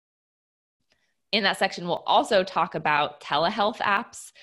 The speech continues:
which are a really great way now to be seen by a professional without having to leave your house.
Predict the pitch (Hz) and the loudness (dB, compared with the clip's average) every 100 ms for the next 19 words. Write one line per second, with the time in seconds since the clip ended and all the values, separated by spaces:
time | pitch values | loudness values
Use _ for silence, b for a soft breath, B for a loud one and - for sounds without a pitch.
0 | B B - 175 - 156 151 156 160 202 | B B -6 -4 0 0 0 -2 -2 -2
1 | 214 202 185 175 170 - 160 156 165 160 | 0 -2 -2 0 0 0 0 2 2 0
2 | 151 151 160 165 - 147 151 165 165 165 | 0 2 0 -4 -8 -8 -8 -6 -4 0
3 | 156 156 165 156 151 - 156 151 143 147 | 2 2 -2 -4 -4 -4 -8 -8 -10 -12
4 | - 151 151 - 151 139 123 143 - - | -6 -4 -2 -4 -4 -6 -8 -8 -8 -6
5 | - - - - | -6 -6 -16 -20